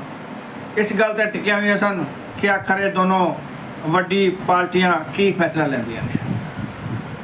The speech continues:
ਕਿਉਂਕਿ ਕੁਝ ਦਿਨ ਪਹਿਲੇ ਗੱਲ ਚੱਲੀ ਸੀ ਕਿ ਆਖਰ ਜੇ ਦੋਨੋਂ ਪਾਰਟੀਆਂ ਦੇ ਵਿੱਚ ਰਾਜਨੀਤਿਕ ਤੌਰ 'ਤੇ ਸੀਟ ਸ਼ੇਅਰਿੰਗ ਹੁੰਦੀ ਹੈ, ਸਮਝੌਤਾ ਹੁੰਦਾ ਹੈ, ਤਾਂ ਭਾਜਪਾ ਨੂੰ ਹਰਾਉਣ ਦੇ ਵਿੱਚ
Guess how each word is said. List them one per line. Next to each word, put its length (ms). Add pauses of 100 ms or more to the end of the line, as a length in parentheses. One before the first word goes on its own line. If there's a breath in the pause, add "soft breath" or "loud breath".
(140)
ਕਿਉਂਕਿ 420 (720)
ਕੁਝ 140
ਦਿਨ 200
ਪਹਿਲੇ 320
ਗੱਲ 200
ਚੱਲੀ 280
ਸੀ 140 (1160)
ਕਿ 100
ਆਖਰ 320 (160)
ਜੇ 160
ਦੋਨੋਂ 340
ਪਾਰਟੀਆਂ 420
ਦੇ 100
ਵਿੱਚ 220 (680)
ਰਾਜਨੀਤਿਕ 460
ਤੌਰ 200
'ਤੇ 320 (320)
ਸੀਟ 360
ਸ਼ੇਅਰਿੰਗ 360
ਹੁੰਦੀ 240
ਹੈ, 320 (280)
ਸਮਝੌਤਾ 500
ਹੁੰਦਾ 340
ਹੈ, 140 (680)
ਤਾਂ 160 (1080)
ਭਾਜਪਾ 420
ਨੂੰ 140
ਹਰਾਉਣ 280
ਦੇ 80
ਵਿੱਚ 200